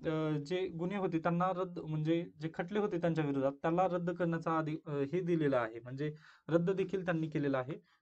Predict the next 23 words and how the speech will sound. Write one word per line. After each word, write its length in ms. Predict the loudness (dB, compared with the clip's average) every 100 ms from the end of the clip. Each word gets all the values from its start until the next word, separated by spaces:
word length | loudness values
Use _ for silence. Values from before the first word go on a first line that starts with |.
| -8
व 40 |
त्यांनी 300 | 0 0 0
हेच 240 | 0 -2 -2
म्हटलेलं 340 | -6 0 2
आहे 140 | 2 0
की 140 | -6 -8
अटक 200 | -8 -4
करण्याचा 400 | -2 -2 0 0
अधिकारात 340 | 0 -2 -4 -4
कपात 240 | -4 -2 -2 -4
करणारे, 400 | -2 -2 -4 -10 _ _ _ _
अ, 60 | -4 -2 -2 -4 -10 _ _ -20 0
करा 220 | 4 4 0 -14 -14 -8
असं 220 | -2 -2
सरकारला 560 | 0 -2 2 2 2
त्यांनी 260 | 2 0 -2 -2
परत 160 | 0 0
परत 260 | 0 -2
सुनावलेलं 520 | -2 -2 -2 -2 0 -2
आहे. 200 | -2 -10 -20 -20 _
त्यामुळे 340 | -2 0 0 -2 -12 _ _ _ _ _ _ _ _ _ _ -10 -2
ही 60 |
बाब 280 | 8 8 8